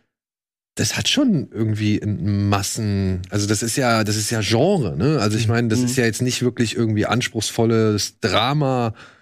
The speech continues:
Speaker 1: mit, mit irgendwie einer speziellen Visualisierung, sondern es ist ja schon wirklich Genre, Horror, Angst.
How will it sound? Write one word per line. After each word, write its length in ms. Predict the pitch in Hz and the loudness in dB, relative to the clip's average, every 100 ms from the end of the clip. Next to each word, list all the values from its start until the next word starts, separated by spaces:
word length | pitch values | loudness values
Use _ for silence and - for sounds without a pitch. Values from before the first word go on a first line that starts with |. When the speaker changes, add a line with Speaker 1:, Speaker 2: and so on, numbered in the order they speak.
| _ _ | _ _
Speaker 1:
mit, 280 | 120 110 - | -2 -2 0
mit 200 | 107 - | -2 0
irgendwie 240 | - 104 104 | 0 2 4
einer 280 | 104 104 | 4 2
speziellen 480 | 95 113 - 110 107 | 2 0 0 2 2
Visualisierung, 680 | 104 104 101 95 113 127 127 | 2 2 2 0 0 0 2
sondern 200 | 113 113 | 2 2
es 80 | 95 | 0
ist 120 | 110 | -2
ja 80 | 120 | -2
schon 280 | - 113 107 | 0 0 0
wirklich 260 | 104 101 - | 0 -2 0
Genre, 460 | 107 131 123 110 | 0 2 0 0
Horror, 400 | 110 117 113 107 107 | 2 2 2 2 0
Angst. 340 | 131 123 | -2 -4